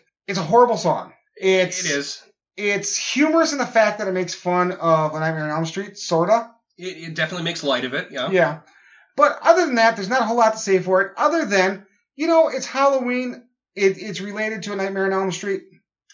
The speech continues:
Speaker 2: It's got the little, the little hook from the actual theme
Speaker 1: Yep.
Speaker 2: in it, too. That I noticed. <laughs> Okay, here was my thought on this one here. Much like most of the Fresh Prince's other earlier stuff,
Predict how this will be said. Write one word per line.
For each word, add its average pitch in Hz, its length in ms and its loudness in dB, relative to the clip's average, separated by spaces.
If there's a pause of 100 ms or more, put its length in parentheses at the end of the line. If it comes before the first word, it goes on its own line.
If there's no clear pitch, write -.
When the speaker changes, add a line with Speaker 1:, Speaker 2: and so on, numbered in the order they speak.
(340)
Speaker 2:
It's 156 140 -10
got 156 180 -4
the 170 60 -12
little, 151 480 -6
the 143 80 -10
little 139 240 -6
hook 170 300 -10
from 143 440 -6
the 143 180 -8
actual 147 340 -8
theme 143 200 -6
Speaker 1:
Yep. 190 180 6
Speaker 2:
in - 40 -6
it, - 80 -14
too. 135 200 -10
That 135 280 -4
I 151 80 -4
noticed. 139 460 -6 (720)
<laughs> - 400 -6
Okay, 175 260 -4 (240)
here 269 220 0
was 220 160 0
my 156 220 0
thought 131 200 -6
on 117 100 -6
this 113 180 -12
one 113 120 -10
here. 110 220 -14
Much 165 400 -8
like 208 180 -6
most 165 360 -6
of 180 60 -6
the 175 80 -12
Fresh 151 280 -8
Prince's 135 340 -8
other 143 340 -8
earlier 139 380 -6
stuff, 139 380 -10